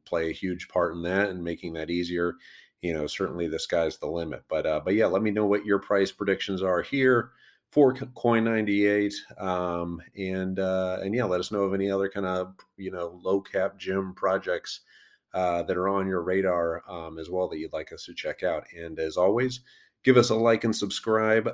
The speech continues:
um, to the YouTubes, download the podcast on Apple or Spotify or wherever you're finding us.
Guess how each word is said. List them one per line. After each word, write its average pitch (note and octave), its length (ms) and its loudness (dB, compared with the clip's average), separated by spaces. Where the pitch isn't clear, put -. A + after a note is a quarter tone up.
um, F#2+ 480 -2
to A2 160 -6
the G2+ 220 0
YouTubes, A#2 460 -2
download G2+ 520 0
the A2 80 -2
podcast G2+ 800 -2
on F2 100 -4
Apple F#2+ 400 -4
or F2 320 -4
Spotify G2 640 -4
or F2 240 -2
wherever F#2 320 -2
you're E2 140 -6
finding F#2+ 440 -2
us. G#2+ 200 -6